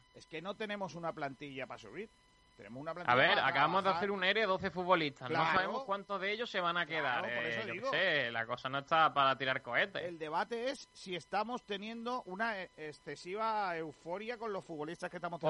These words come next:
Speaker 1: teniendo.
Speaker 2: supuesto, por supuesto que estamos teniendo una excesiva
Speaker 1: Claro,
Speaker 2: euforia. ¿Que
Speaker 1: estamos
Speaker 2: son buenos fichajes y que podemos estar contentos con el trabajo? Por supuesto, pero no,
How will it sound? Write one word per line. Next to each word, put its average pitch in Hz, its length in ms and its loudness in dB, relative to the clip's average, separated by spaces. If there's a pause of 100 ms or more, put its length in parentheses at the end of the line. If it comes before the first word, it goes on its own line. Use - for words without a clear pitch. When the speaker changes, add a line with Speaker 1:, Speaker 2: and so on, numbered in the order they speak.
Speaker 1:
teniendo. 156 140 4
Speaker 2:
supuesto, 139 460 2 (120)
por 135 180 4
supuesto 147 380 -2
que 147 60 -2
estamos 131 240 -4
teniendo 123 260 0
una 120 120 2
excesiva 113 420 -2
Speaker 1:
Claro, 110 160 -4
Speaker 2:
euforia. 202 280 0
¿Que - 80 0
Speaker 1:
estamos 165 180 4
Speaker 2:
son 175 40 2
buenos 185 220 6
fichajes 190 460 4
y 156 40 -6
que 175 120 4
podemos 175 260 2
estar 165 240 0
contentos 170 420 0
con 170 80 4
el 165 100 2
trabajo? 165 460 2
Por 117 140 -8
supuesto, 135 500 -4
pero 120 180 -2
no, 139 380 6